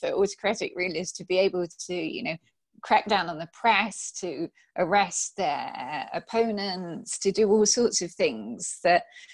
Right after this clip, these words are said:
so we're seeing that happening quite a lot. So I am concerned that we still cover some of these things. But actually,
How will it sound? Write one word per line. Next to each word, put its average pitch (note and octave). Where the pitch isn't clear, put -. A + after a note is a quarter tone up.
so G3
we're G#3
seeing G3+
that G#3+
happening D3+
quite E3+
a -
lot. A2+
So F3
I G3
am G3+
concerned D#3+
that -
we F3
still D#3
cover D#3
some E3
of D3+
these D3+
things. D3+
But -
actually, G3+